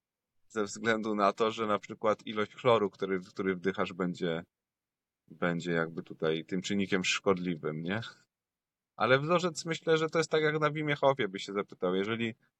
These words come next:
zrobisz go przez usta, a potem przez cały czas oddychasz przez nos, no to,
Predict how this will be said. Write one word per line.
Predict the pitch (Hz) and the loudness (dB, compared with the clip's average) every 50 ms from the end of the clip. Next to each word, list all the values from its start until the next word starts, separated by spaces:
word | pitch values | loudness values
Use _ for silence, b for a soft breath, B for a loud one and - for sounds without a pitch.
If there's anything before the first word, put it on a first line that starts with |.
| _ _ _ _ _ - | _ _ _ _ _ -12
zrobisz | 104 113 113 120 127 123 120 117 | -2 2 2 2 2 0 -2 -2
go | 117 113 | -2 -4
przez | - - - 104 - | -4 -4 -8 -8 -8
usta, | - 113 123 120 - - 107 | -8 -8 -8 -6 -2 0 2
a | 104 101 | 2 2
potem | - 113 - 117 107 | 0 -4 -4 -6 -6
przez | - - 107 - | -8 -10 -8 -2
cały | - 110 104 104 - | 0 0 0 0 -2
czas | - 104 - | -6 -6 -6
oddychasz | 107 98 104 110 - 101 98 | -6 -8 -8 -6 -6 -6 -6
przez | - - 101 95 - | -6 -8 -10 -10 -6
nos, | 98 95 92 92 95 95 - - _ _ _ _ _ _ _ _ _ _ _ _ _ _ _ _ _ _ _ - | -2 -2 0 0 -2 -4 -8 -18 _ _ _ _ _ _ _ _ _ _ _ _ _ _ _ _ _ _ _ -6
no | 120 139 147 | -4 -4 0
to, | - 156 147 143 135 131 127 123 117 113 110 107 104 104 101 98 95 95 98 104 | 2 4 6 6 8 6 6 6 4 4 4 4 4 2 2 2 0 -2 -4 -8